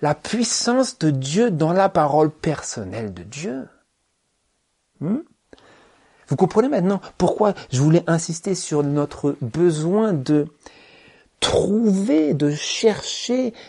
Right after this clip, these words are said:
d'assimiler et de, euh, poursuivre la parole personnelle de Dieu. Voilà pourquoi. Parce que si nous ne faisons pas cela, eh bien,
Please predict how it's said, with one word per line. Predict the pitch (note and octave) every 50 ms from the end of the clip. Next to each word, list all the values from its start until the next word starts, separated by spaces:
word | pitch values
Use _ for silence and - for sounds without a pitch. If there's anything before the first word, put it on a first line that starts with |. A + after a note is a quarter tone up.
| - _ -
d'assimiler | A#2+ F3 F3+ G3 - - - - - G3 F#3 F#3 F#3 F3+ F3+ G#3 G#3+ A3+ G#3 - - - - - _ -
et | C#3 C#3 C3
de, | B2 C#3+ D3 D3 C#3 - - - _ _ _ _ -
euh, | B2 A#2+ - _ _ _
poursuivre | - G#3 B3 A#3 - - - - - - - G#3+ B3 C4+ C#4+ C#4 F#3 B2+ A2+ G#2 A2 G#2+
la | A2 A2+ A2+ A#2
parole | - _ - C#3+ B2+ B2 C3 C#3 C#3+ C#3+ C3+ - _ _ _ _
personnelle | - B3 C4 B3 - - - - A#2 G2 F#2 F2+ F2 D#2+
de | E2 E2+
Dieu. | D#2+ - E2 B1+ - - _ _ _ _ _ _ _ _ _ _ _ _ _ _ _ _ _ _ _ _
Voilà | B2 C3+ F#3+ A#3 D4+ E4
pourquoi. | - - D3+ - - - - G#2+ - - - _ _ _ _ _ _ _ _ _ _ _ _ - - - _ _ _ _ _ _
Parce | - C3 C3 -
que | - D#3
si | C#3+ - - - B3 C4
nous | C4+ A3
ne | F#3+ F3
faisons | D#3+ - - D#3+ D#3 D#3+
pas | D3 - C#3+
cela, | C3 - - D3 D#3+ G3 B3+ D4 - _ _ _ _ _ _ _ _ _ _ _ _ _ _ _ _ _ _ _ -
eh | C3
bien, | B2 C3 D3+ D3+ D3